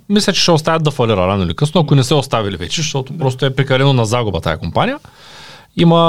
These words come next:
Speaker 1: в Китай, знаеш, че има призрачни градове.
Speaker 2: Има.
Speaker 1: Такива, които са строени
Speaker 2: Построени, така се стоят.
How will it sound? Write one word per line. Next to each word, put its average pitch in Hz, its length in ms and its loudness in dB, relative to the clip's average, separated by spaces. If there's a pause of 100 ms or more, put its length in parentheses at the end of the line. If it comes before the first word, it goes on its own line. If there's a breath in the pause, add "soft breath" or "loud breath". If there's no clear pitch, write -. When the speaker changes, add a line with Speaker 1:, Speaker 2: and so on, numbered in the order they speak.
(120)
Speaker 1:
в 147 160 0
Китай, 147 260 0
знаеш, 135 240 -2
че - 120 -4
има 135 100 2
призрачни 120 420 0
градове. - 400 -6 (280)
Speaker 2:
Има. 147 100 -4
Speaker 1:
Такива, 110 180 0
които 110 200 -4
са 92 280 2 (240)
строени 120 400 0
Speaker 2:
Построени, 185 320 0
така 151 240 -12
се - 60 -18
стоят. - 340 -14